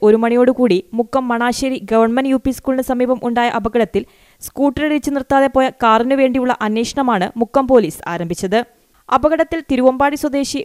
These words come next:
ബേബി പെരുമാലിയാണ് തിങ്കളാഴ്ച പുലർച്ചെ മരണപ്പെട്ടത്.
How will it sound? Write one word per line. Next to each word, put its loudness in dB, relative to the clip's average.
ബേബി 4
പെരുമാലിയാണ് 0
തിങ്കളാഴ്ച 0
പുലർച്ചെ -4
മരണപ്പെട്ടത്. -4